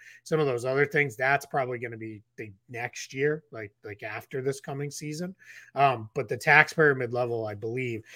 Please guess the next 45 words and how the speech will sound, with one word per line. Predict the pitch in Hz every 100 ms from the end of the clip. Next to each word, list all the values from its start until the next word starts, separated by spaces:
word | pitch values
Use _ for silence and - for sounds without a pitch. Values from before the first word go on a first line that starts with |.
| -
and | 151
we'll | 185 285
do | 190 180 180
a |
show | - 143 151
when | 151 131
things | 131 127 -
slow | 131
down | 117 117 131
a | 143
little | 143 143
bit. | 151 160 165 _ _ _ _
And | 139 147
now | 147 143
that | 120 139
we're | 123
getting | 127 120 113
close | 131 120 -
to |
the | 113
first | 117 113 -
round | 113 117
wrapping | 131 139 - 139
up, | 147 151 - _ 107
maybe | 104 107 113
if | 107 - _
teams | - 104 101
can | - 92 _
close | - 127 117 117
out | 127 135 -
series | 135 143 147 165 - - -
like | -
you're | 170
supposed | 151 156 165 165 170 190
to | 185
at | 156
home | 135 151 180 180
in | 123
five | 113 135 135 -
games, | 120 147 190 - - - - 135
um, | 156 139 120 110 - -
and | 117 110 - _
d-, | - 117 127 -
didn't | 143 123
happen. | 139 143 175 190